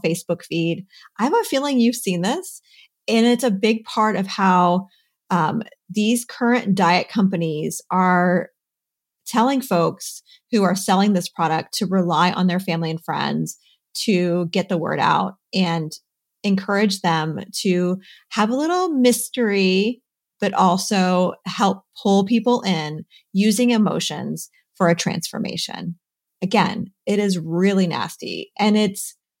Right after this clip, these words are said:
something that when I would read some of these in the beginning, I was like, "These are good." And when I mean good, I don't mean, like, morally good. I mean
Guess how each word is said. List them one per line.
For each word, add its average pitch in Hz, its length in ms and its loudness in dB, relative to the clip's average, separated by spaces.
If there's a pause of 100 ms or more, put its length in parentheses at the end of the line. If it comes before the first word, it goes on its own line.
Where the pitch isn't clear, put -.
(380)
something 285 580 -2
that 190 380 2
when 202 160 -2
I 196 140 4
would 180 320 0
read 202 380 0
some 262 160 -2
of 254 60 2
these 240 200 2
in 208 60 2
the 190 40 2
beginning, 196 600 0 (460)
I 233 40 -2
was 214 140 -4 (120)
like, - 60 -20 (180)
"These 285 280 -2 (160)
are 214 160 -4 (240)
good." 220 600 0 (320)
And 226 120 2
when 240 100 4
I 262 100 2
mean 247 320 0 (140)
good, 220 260 2
I 185 80 4
don't 175 200 -2
mean, 175 160 -2
like, 151 260 -6
morally 185 600 2
good. 160 320 -4
I 190 180 2
mean 175 420 0